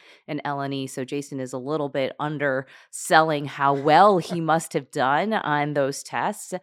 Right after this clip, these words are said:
Speaker 1: which again, I want to reinforce, Jason was not known for good test taking <laughs> when he was growing up.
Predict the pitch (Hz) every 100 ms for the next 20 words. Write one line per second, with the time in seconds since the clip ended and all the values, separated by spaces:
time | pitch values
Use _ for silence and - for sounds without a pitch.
0 | - - - - 165 156 180 170 147 139
1 | - 160 165 160 165 170 147 143 147 151
2 | 165 160 143 135 139 180 - 170 139 _
3 | - 170 170 226 180 156 151 143 143 156
4 | 143 139 156 160 151 127 143 139 - 127
5 | 131 - 185 - 262 262 262 277 277 254
6 | 247 247 247 220 - - 185 175 165 156
7 | 190 247